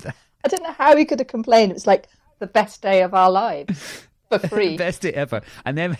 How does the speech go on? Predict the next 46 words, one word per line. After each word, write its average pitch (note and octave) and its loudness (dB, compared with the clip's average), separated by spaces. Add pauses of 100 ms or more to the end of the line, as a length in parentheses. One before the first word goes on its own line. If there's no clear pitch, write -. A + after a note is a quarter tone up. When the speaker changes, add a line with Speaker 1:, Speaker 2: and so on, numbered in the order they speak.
(100)
Speaker 1:
<laughs> - -20
when D#3 -6
we F#3 -4
were E3+ -4
complaining, C#3 -8 (100)
we, B2+ -6 (120)
<laughs> - -12
in C#3 -8
the, G#2+ -10
about A#2 -10
our A#2 -8
wet A#2 -10
bags, G#2 -10 (380)
we, C3 -6
um, B2 -10 (160)
got, B2+ -10 (120)
were B2 -8
late B2+ -8
and A#2 -10
we A#2+ -6
had B2+ -8
to - -20
get A#2+ -10
one B2 -6
of B2 -8
those A#2 -8
little, A2 -8
uh, G#2 -6 (260)
little A2 -12
cars A2 -6
that - -16
they G2+ -8
take - -12
old A2 -8
people F#2 -10 (360)
to - -16
the F#2 -12
plane A2 -6
on. F2 -12 (300)
It A2 -10
had G2+ -8
to G#2 -12
come G#2 -8
and G#2 -8
get G2+ -10
us. - -12